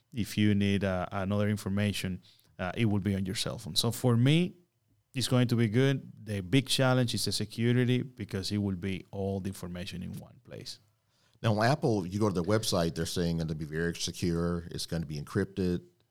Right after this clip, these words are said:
Speaker 2: not to worry, it's gonna be fine. To give you an idea of what states we're talking about with this pilot program, we're talking Arizona, Connecticut, Georgia, Iowa, Kentucky, Maryland, Oklahoma, and Utah. Those, those, those could be among the first states,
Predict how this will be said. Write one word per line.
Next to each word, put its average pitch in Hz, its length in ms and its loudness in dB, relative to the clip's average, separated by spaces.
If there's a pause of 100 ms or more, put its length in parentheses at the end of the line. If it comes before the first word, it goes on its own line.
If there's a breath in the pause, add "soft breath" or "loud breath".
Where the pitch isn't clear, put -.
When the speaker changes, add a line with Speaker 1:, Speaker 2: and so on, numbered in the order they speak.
(140)
Speaker 2:
not 65 200 -14
to 87 80 -10
worry, 98 500 0
it's 80 160 -6
gonna 85 200 -4
be 73 100 -10
fine. 82 460 -4 (340 soft breath)
To 120 80 4
give 175 160 4
you 160 60 6
an 127 60 6
idea 110 300 4
of 95 80 2
what 95 140 4
states 117 280 0
we're 90 100 -2
talking 95 380 0
about 80 200 -2
with 76 100 -4
this - 80 -8
pilot 95 280 -2
program, 80 360 -2
we're 82 60 -4
talking 87 340 -4
Arizona, 82 440 -2
Connecticut, 85 720 -4
Georgia, 85 520 -2 (100)
Iowa, 80 480 -2 (100)
Kentucky, 85 680 -6 (320 soft breath)
Maryland, 82 460 0
Oklahoma, 85 720 -2 (340 soft breath)
and 80 160 -4
Utah. 98 420 -2 (120)
Those, 67 240 -8
those, 123 340 2
those 135 220 4
could 107 80 -4
be 101 80 2
among 90 260 2
the 62 80 -6
first 185 320 0
states, 78 320 -4